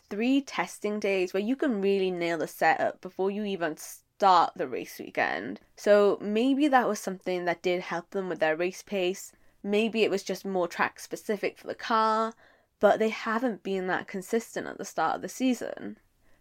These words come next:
Hopefully, they can figure out what's going on with the car over this break before Baku. I don't think they're necessarily gonna benefit from just throwing upgrades at the car right now,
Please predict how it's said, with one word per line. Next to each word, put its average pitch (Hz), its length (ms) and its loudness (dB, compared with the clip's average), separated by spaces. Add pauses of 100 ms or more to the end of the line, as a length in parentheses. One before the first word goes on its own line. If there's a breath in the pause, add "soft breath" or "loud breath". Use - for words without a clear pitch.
Hopefully, 262 640 6
they 220 160 2
can 233 160 0
figure 269 260 4
out 302 140 8
what's - 160 2
going 196 240 4
on 175 160 0
with 170 100 -4
the 175 80 0
car 170 400 2
over 202 260 4
this 190 200 -4
break 170 340 0
before 285 400 4
Baku. 240 640 2 (180)
I 285 240 10
don't 233 240 4
think 170 220 -2
they're 175 100 4
necessarily 160 640 2
gonna 151 220 -2
benefit 156 500 0
from 180 160 -6
just - 300 -4
throwing 170 320 2
upgrades 160 540 -2
at - 80 -10
the 175 40 -4
car 240 360 6
right - 200 2
now, 95 440 -2